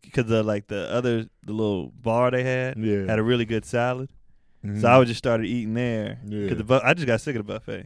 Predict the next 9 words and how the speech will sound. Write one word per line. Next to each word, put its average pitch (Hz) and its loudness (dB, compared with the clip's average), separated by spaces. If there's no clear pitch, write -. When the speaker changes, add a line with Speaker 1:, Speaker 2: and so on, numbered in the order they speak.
Speaker 1:
I 101 -8
was 113 -10
Speaker 2:
Ugh. 117 -14
Speaker 1:
like, 71 -8
"I'm 113 -6
not 107 -6
going 107 -6
no 107 -4
more." 104 -4